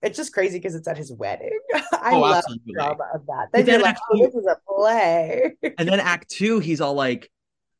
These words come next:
Speaker 2: "I'm not i-, as much in her life as I used to be, and I'm sad about it. I don't know what happened." It's like, "What do you mean you don't know what happened?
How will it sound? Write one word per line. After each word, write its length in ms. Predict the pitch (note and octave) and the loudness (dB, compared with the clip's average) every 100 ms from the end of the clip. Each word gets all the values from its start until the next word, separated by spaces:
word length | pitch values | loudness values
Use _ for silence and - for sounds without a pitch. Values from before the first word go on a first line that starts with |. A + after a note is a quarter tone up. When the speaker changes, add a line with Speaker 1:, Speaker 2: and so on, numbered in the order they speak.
| _ _ - | _ _ -4
Speaker 2:
"I'm 140 | D#3 D#3+ | -2 2
not 200 | D#3 D#3 | 0 0
i-, 280 | D#3 D#3 D3+ | -2 -4 -4
as 140 | C3+ | -6
much 180 | D3 C#3+ | -6 -6
in 60 | C#3 | -6
her 140 | C#3+ | -2
life 220 | C3 B2+ | -2 -2
as 80 | B2+ | -4
I 40 | A#2+ | -4
used 340 | A#2+ C#3 - | -4 -6 -6
to 80 | A#2+ | -4
be, 140 | B2 | -2
and 100 | A2+ | -2
I'm 120 | A2 | -4
sad 320 | G2+ C3+ C#3+ C3+ | -4 -2 0 0
about 240 | A2+ A2 | -2 -2
it. 60 | A2+ | -2
I 80 | A#2 | -4
don't 180 | B2+ | -4
know 80 | B2 | -4
what 120 | A#2 | -6
happened." 320 | A2+ C3+ C3+ B2 | -2 -4 -4 -6
It's 80 | |
like, 140 | E3+ E3+ | -4 -2
"What 100 | C4+ | -2
do 40 | |
you 80 | A#4 | -2
mean 80 | A#4 | -2
you 100 | F#4 | -2
don't 300 | D#3+ E3 D3+ | 0 0 0
know 100 | C#3 | -2
what 140 | A#2 G#2 | -4 -6
happened? 560 | - A2+ - F#2+ F#2+ | -2 -2 -2 -12 -12